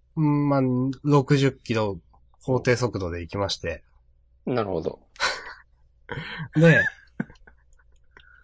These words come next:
Speaker 1: 捨てたんですよ。
Speaker 2: うん。
Speaker 1: で、そうしたらなんか、調べる中で、あ、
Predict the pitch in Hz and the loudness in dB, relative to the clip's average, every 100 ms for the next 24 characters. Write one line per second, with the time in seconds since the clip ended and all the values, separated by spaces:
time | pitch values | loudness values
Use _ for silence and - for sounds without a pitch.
0 | - - - - 254 262 233 117 - 107 | -10 -10 -12 -4 2 6 6 4 0 -4
1 | 85 - _ - _ _ _ _ _ - | -6 -10 _ -20 _ _ _ _ _ -6
2 | 127 101 214 - 240 269 - 294 180 185 | -4 2 2 2 2 0 0 2 6 6
3 | 208 160 123 117 92 - _ _ _ _ | 4 2 0 0 -2 -8 _ _ _ _
4 | _ _ _ _ _ _ - 233 277 262 | _ _ _ _ _ _ 0 4 4 4
5 | 208 160 - - 156 156 104 104 98 180 | 2 -2 -6 0 2 2 0 -2 0 0
6 | 165 - | 0 -4